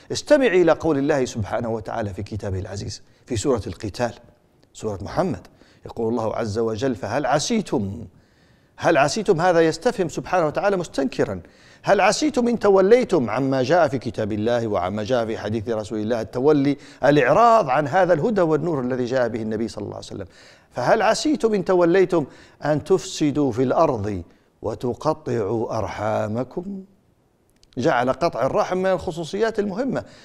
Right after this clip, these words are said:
في أنواع الفساد في الأرض. "فهل عسيتم إن توليتم أن تفسدوا في الأرض وتقطعوا أرحامكم؟ أولئك الذين لعنهم الله فأصمهم وأعمى أبصارهم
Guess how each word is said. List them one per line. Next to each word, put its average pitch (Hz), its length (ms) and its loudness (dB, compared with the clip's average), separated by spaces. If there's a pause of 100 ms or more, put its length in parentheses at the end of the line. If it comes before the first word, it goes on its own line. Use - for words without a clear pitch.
(140)
في 151 240 0
أنواع 143 280 2
الفساد 127 500 0
في 104 80 -4
الأرض. 107 240 -6 (500)
"فهل 254 220 0
عسيتم 208 580 0 (440)
إن 202 140 0
توليتم 233 720 6
أن 214 120 -2
تفسدوا 208 460 0
في 170 100 2
الأرض 196 260 4
وتقطعوا 165 840 2
أرحامكم؟ 160 600 2
أولئك 175 680 2 (480)
الذين 110 640 -2
لعنهم 101 760 -2
الله 95 300 -6 (960)
فأصمهم 123 880 -2
وأعمى 113 500 -4
أبصارهم - 640 -12